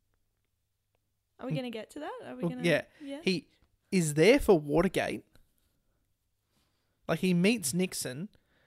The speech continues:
Speaker 2: Nixon's like, "Oh, I know a hotel, you know, my people will look after you." He gets put in the hotel. And then when he's there, he sees all the agents going through the stuff with their torches. Like, it's, that's Watergate. And then it's like,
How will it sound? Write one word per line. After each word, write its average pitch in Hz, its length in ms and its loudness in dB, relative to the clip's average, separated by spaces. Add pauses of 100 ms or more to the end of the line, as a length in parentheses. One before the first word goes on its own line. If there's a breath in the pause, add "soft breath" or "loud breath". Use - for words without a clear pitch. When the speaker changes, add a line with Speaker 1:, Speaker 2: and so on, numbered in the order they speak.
(460)
Speaker 2:
Nixon's 185 300 -2
like, 196 100 0
"Oh, 202 120 2
I 175 100 4
know 196 240 4
a 185 60 2
hotel, 165 560 0
you 156 100 0
know, 156 220 0
my 160 140 2
people 165 360 0
will 156 40 2
look 156 160 0
after 151 340 -2
you." 143 60 -12
He 156 100 -6
gets 165 180 -2
put - 200 0
in 214 100 0
the 185 80 0
hotel. 160 640 -4 (680)
And 185 80 0
then 185 80 4
when 190 100 2
he's 180 160 0
there, 165 240 6
he 160 100 -2
sees 165 400 0
all 165 300 4
the 151 300 0 (200)
agents 156 400 -4
going 151 300 0
through 156 140 -2
the 160 40 0
stuff 165 300 -2
with 156 100 -4
their 156 120 0
torches. 208 500 -2
Like, - 260 -4
it's, 170 160 -2
that's 165 340 4
Watergate. 165 400 -2
And 170 120 0
then 175 220 -2
it's 147 120 -10
like, 151 140 0